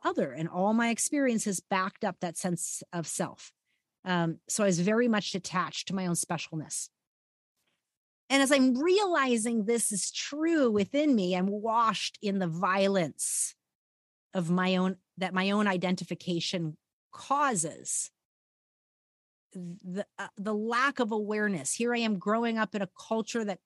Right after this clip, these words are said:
calls themselves the yoga of awareness. And the gravity of this lack of awareness that my silence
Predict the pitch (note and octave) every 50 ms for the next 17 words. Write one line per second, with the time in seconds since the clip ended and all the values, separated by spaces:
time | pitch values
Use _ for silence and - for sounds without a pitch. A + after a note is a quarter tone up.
0 | _ - - - G#3+ G#3 G#3+ F#3+ - G#3 F#3+ - - G#3+ G3+ F#3+ F3 - F3+ F3+
1 | F3+ F3 F3 F#3+ G3+ G#3+ A3 A3 G#3 A3 G#3 G3 G3 F3+ F#3+ F#3 F3+ F#3+ G3 F#3
2 | F#3+ F3+ D#3+ D#3 E3+ F3+ - - - - _ _ _ _ _ _ _ _ _ _
3 | _ _ _ _ _ _ _ _ _ _ _ _ _ _ _ _ _ _ _ -
4 | B3 A#3+ A#3 A#3 - A#3 G#3 A3+ G3 - A3 A#3 B3+ B3 B3+ C#4 B3+ C4+ C4 C4
5 | A#3 G#3 G3 A3 F#3+ - - A#3 A3 G#3 - F#3+ G#3+ G#3 A3 A#3+ B3+ B3 A3+ F3+
6 | D#3+ - - - G#3+ G#3 G#3+ G#3 A3 A3 G3+ - - - - B3+ A#3 B3+ C4+ C#4
7 | C4+ C4 B3+ A3+ G3+ F3+ - - - - -